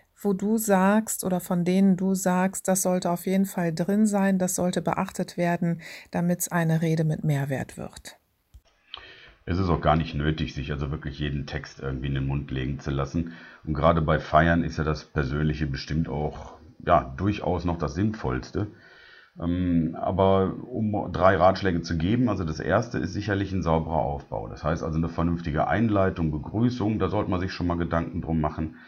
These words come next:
Speaker 2: Dann das, was man als Hauptinformation in seine Rede reinbringen will und eben dann einen guten Schluss. Das heißt, immer in der Kürze liegt die Würze, nicht zu lang werden lassen. Der zweite Punkt ist, man sollte zielgruppengerecht arbeiten.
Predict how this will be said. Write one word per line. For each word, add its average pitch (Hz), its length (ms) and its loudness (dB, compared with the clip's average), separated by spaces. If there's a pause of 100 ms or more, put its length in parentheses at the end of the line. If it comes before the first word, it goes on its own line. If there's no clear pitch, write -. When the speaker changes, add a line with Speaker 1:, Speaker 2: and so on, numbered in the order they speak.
(360)
Speaker 2:
Dann 82 220 4
das, 90 200 4
was 90 160 4
man 85 160 2
als 78 300 -2
Hauptinformation 87 1080 0
in 76 120 -4
seine 73 340 2
Rede 67 260 -2
reinbringen 107 640 0
will 113 300 0 (300)
und 101 260 0
eben 87 300 -2
dann 82 180 2
einen 82 160 -4
guten 80 320 -4
Schluss. 85 420 -2
Das - 160 -10
heißt, 71 460 -6 (180)
immer 92 340 4
in 82 100 0
der 73 180 0
Kürze 85 340 -4
liegt 80 220 0
die 76 140 -2
Würze, 101 560 0
nicht 82 280 -2
zu 78 100 0
lang 73 300 0
werden 57 240 -6
lassen. - 340 -14 (100)
Der 67 140 -6
zweite 98 360 0
Punkt 156 320 -2
ist, 123 280 -6 (480)
man 87 120 0
sollte 90 260 2
zielgruppengerecht 67 1080 -4
arbeiten. 57 500 -8